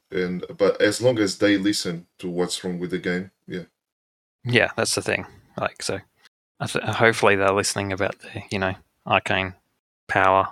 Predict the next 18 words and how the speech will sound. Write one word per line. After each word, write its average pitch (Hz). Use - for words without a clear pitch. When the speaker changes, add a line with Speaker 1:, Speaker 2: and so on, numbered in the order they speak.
Speaker 2:
talent 104
with 107
Arcane 101
Blast. 104
Speaker 1:
Which 190
they, 190
if 107
they 110
are 98
listening, 92
they 98
were 92
just -
slow 98
to 95
respond 95
so 90
far. 92